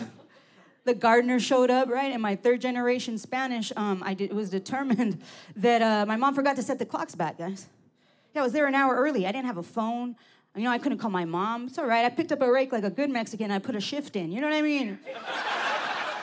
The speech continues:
Jose teach me how to use the leaf blower. I got home later on that night. Mom was like, "Mija, I'm so sorry." I was like, "It's okay, Mom. I'm a grown man now."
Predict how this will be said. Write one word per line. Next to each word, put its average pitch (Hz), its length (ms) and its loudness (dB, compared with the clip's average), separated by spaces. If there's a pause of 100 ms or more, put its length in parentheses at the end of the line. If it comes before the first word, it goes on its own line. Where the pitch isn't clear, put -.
(1000)
Jose 226 240 2
teach 269 200 0
me 247 80 2
how 240 100 2
to 226 60 0
use 240 120 2
the 202 80 4
leaf 220 260 2
blower. 247 360 2 (1700)
I 208 80 0
got 226 180 6
home 254 180 2
later 247 200 4
on 247 140 4
that 233 140 2
night. 233 120 0
Mom 226 160 2
was 226 80 -2
like, - 120 0
"Mija, 285 220 2
I'm 294 160 -2
so 277 160 -8
sorry." 285 300 0
I 240 40 0
was 220 100 -4
like, 208 140 -2
"It's 226 120 -2
okay, 214 220 -2
Mom. 190 200 0
I'm 190 120 -2
a 180 40 -4
grown 190 300 0
man 185 220 0
now." 196 240 0